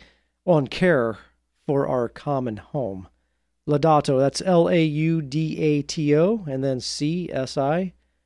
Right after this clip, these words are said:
on care for our common home. Pope Francis wrote that encyclical a few years ago. I've read it several times. I love it. Very well done. And, uh, it's very universal in its approach.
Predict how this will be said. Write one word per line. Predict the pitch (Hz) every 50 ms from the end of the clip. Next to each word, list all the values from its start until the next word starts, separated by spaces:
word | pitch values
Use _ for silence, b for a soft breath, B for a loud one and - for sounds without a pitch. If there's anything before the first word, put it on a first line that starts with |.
| _ _ _ _
on | 165 151 151 139
care | 127 - - 165 165 175 185 190 190
for | - - _ 180 170 165 156
our | - 147 139
common | 131 - - 170 160 151 135 127
home. | 135 170 147 120 110 101
Pope | - _ 160 160 147 160 - _
Francis | _ - 175 160 160 151 - 135 - -
wrote | 147 139 139
that | - 135 -
encyclical | - - - 151 - 143 - - 147 143 135
a | 123
few | - - 160 147
years | 135 135 151 175 190 185
ago. | 190 185 202 208 208 202 202 b b b b b b b b b -
I've | 151 170 160
read | 156 170 170 175
it | 165 -
several | - - 180 170 151 143
times. | - 160 160 160 151 135
I | 135
love | 123 127 143 143 147 147
it. | 160 147 -
Very | 151 139 127 120 165 170 170 170 165 160 156 151
well | 139 139 143 143 143
done. | 131 139 139 139 143 147 156 147 _ _ _ _ _ _ _ _ _ _ _ _ _ -
And, | 165 151 147 151 143 139 131
uh, | 131 127 -
it's | - 160 143 -
very | 139 135 160 165 165 156
universal | 147 143 143 151 151 147 127 127 143 147 143 - 165 151 147
in | 139 135
its | 123 - -
approach. | - - - 143 143 139 151 - - - -